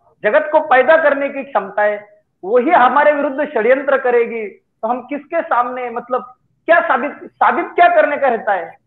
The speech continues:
क्या साबित करेंगे? जिसने हमें पैदा करने की जो, जिस, अब, अ, नारी शक्ति में हमें पैदा करने की क्षमता है, वही ऐसा झूठा, देखिए, मातृशक्ति में सबसे बड़ी शक्ति है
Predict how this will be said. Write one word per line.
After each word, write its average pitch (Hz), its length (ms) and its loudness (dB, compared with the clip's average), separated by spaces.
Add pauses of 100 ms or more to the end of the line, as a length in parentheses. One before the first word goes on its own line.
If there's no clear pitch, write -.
(240)
क्या 311 160 2
साबित 226 380 -4
करेंगे? 196 380 -6 (1080)
जिसने 202 260 -6
हमें 254 360 -2
पैदा 226 300 2
करने 254 320 -4
की 254 140 -10
जो, 247 540 -4
जिस, 165 220 -14 (160)
अब, 156 200 -4
अ, 117 480 -6 (120)
नारी 165 280 -2
शक्ति 202 300 -10
में 226 120 -4
हमें 233 160 -4
पैदा 202 320 -2
करने 247 320 -4
की 247 140 -10
क्षमता 190 400 -2
है, 175 220 -2 (380)
वही 233 200 4
ऐसा 277 480 2
झूठा, 233 640 -2
देखिए, 185 580 -6 (400)
मातृशक्ति 185 640 -10
में 202 120 -12
सबसे 202 420 -10
बड़ी 180 520 -8 (360)
शक्ति 175 300 -8
है 123 160 -10